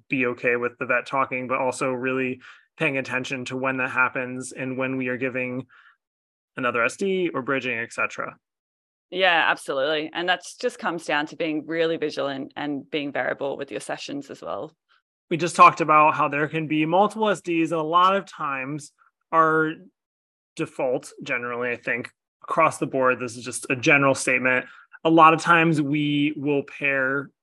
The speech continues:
Speaker 1: a visual with a verbal. So just generally you'll say, like, you'll point to the ground and say, "Layout," for the layout. Like,
Speaker 2: Yeah.
Speaker 1: generally those things happen. It makes sense. How can we tell if both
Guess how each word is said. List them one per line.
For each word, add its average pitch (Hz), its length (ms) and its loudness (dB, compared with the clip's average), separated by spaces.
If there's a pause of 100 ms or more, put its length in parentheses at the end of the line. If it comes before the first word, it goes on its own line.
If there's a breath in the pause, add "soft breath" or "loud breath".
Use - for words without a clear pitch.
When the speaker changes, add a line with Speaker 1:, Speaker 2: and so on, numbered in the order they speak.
(140)
Speaker 1:
a 143 220 -2
visual 165 880 0
with 139 340 -4 (220)
a 139 180 -4
verbal. 117 580 -8 (360)
So 135 380 -4 (320)
just 127 240 -8
generally 214 340 6
you'll 185 80 4
say, 165 180 4
like, 139 240 2 (420)
you'll 156 120 0
point 190 320 0 (100)
to 185 140 0
the 180 80 2
ground 170 340 4
and 156 140 -6
say, 156 240 -4
"Layout," 143 420 0 (220)
for 165 180 -8
the 151 100 -6
layout. 131 420 -4
Like, 147 120 -4
Speaker 2:
Yeah. 180 100 0
Speaker 1:
generally 151 580 0
those 147 260 0
things 147 280 -6
happen. 135 380 -4
It 147 80 -6
makes 156 240 -4
sense. 156 460 -2 (580 soft breath)
How 220 360 4
can 240 280 -2
we 180 220 -6
tell 113 680 -4 (520)
if 160 240 -4
both 135 720 -2